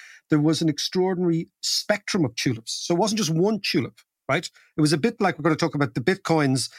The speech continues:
and the, the stable coins and Luna and Terra. There were a variety of different tulips. So there was kind of commoner gardener tulips, which are actually called Gouda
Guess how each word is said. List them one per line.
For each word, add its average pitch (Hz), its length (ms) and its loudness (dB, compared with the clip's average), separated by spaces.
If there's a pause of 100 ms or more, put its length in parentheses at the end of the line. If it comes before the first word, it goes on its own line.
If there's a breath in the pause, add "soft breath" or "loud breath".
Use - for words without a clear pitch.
(140 loud breath)
and 143 200 2
the, 143 220 0
the 139 100 0
stable 160 440 0
coins 135 760 0
and 151 280 2
Luna 165 460 2 (220 loud breath)
and 117 140 -2
Terra. 151 380 0 (260 loud breath)
There 160 80 4
were 175 160 4
a 175 60 0
variety 175 640 0
of 127 100 -2
different 160 360 -2
tulips. 117 300 -2
So 151 60 -4
there 143 100 0
was 139 80 -4
kind 185 180 0
of 147 140 -2 (760 loud breath)
commoner 214 300 2
gardener 190 340 0
tulips, - 480 -4 (500)
which - 180 2
are 202 100 0
actually 160 260 -2
called 160 280 2
Gouda 175 520 0